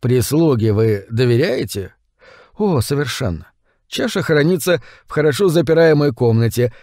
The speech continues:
и единственно дворецкий, старый фамильный слуга, знает, где хранится ключ.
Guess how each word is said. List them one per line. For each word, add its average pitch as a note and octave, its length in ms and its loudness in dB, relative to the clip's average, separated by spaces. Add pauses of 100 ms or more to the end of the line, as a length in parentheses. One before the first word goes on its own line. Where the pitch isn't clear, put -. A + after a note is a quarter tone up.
(140)
и - 100 0
единственно A#2+ 1080 0
дворецкий, B2 840 0
старый A#2 320 0
фамильный B2+ 440 0
слуга, F3 380 -2 (220)
знает, D3 480 0
где D#3 320 0
хранится D3 560 -2
ключ. G2+ 380 -6